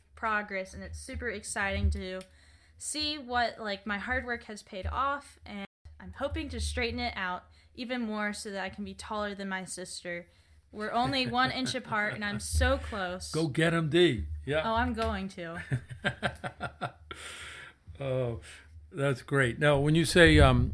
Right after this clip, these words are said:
Speaker 2: you say that the top of your spine, that meaning the thoracic spine, and the bottom of your spine meaning the lumbar spine, right? The low back?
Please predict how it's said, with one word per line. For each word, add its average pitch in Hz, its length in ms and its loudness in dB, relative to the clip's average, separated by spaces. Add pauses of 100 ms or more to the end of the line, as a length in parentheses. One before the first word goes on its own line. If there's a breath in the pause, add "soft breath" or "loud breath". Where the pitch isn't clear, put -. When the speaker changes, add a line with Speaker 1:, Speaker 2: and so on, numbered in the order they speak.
(180)
Speaker 2:
you 143 140 4
say 147 160 6
that 127 240 2
the 127 140 4
top 135 280 6
of 120 100 -2
your 120 100 2
spine, 113 500 2
that 127 260 4
meaning 127 440 6
the 117 80 4
thoracic 123 600 2
spine, 117 480 4
and 117 540 0
the 120 80 -2
bottom 123 300 4
of 113 100 2
your 110 80 -2
spine 113 380 2
meaning 110 280 2
the 107 80 0
lumbar 107 360 2
spine, 107 420 0
right? 117 260 0
The 123 80 -2
low 113 160 6
back? - 240 12